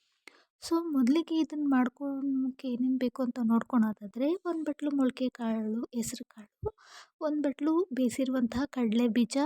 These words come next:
ಬೇಯಿಸಿರುವಂತಹ ಜೋಳ, ಸ್ವಲ್ಪ ಈರುಳ್ಳಿ, ಸ್ವಲ್ಪ ಟೊಮೆಟೊ, ದಾಳಂಬ್ರಿ, ಸೌತೆಕಾಯಿ, ತುರಿದಿಟ್ಕೊಂಡಿರುವಂತಹ, ಆ, ಕ್ಯಾರೆಟ್ ತುರಿ,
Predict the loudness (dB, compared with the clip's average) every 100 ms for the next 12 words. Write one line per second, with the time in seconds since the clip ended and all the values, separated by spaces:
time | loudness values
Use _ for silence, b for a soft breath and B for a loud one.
0 | 0 _ _ _ _ _ -2 6 6 6
1 | 0 2 2 2 2 2 0 0 2 0
2 | -2 _ -16 -12 -4 -2 -2 -2 0 2
3 | 2 2 2 2 0 0 -2 -6 -4 -2
4 | -4 -8 -8 -10 _ -2 -2 0 -2 -2
5 | -2 -2 -2 -2 -4 -4 -10 -8 -4 -2
6 | -2 _ _ _ -6 -4 0 -2 -2 0
7 | 4 4 2 -4 -4 -8 -10 -12 _ _
8 | _ _ _ -10 -4 -2 -4 -4 -4 -2
9 | 0 0 _ -8 0 0